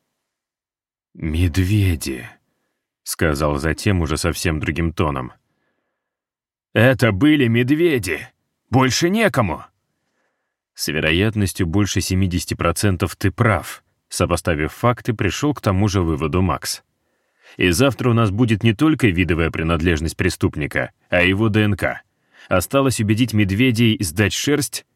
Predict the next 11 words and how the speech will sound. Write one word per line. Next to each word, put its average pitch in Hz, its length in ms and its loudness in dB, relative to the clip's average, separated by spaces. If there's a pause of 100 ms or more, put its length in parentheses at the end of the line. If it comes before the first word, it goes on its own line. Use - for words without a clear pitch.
(280)
и 87 220 2
дать 131 300 -2
себя 87 440 0
идентифицировать. 87 960 -4 (1040)
«Я 117 240 4
как-то 139 360 0
носорога 139 520 2
убедил», 85 560 0 (480)
Тибериус 78 520 2
хищно 80 420 -4
улыбнулся. 78 640 -4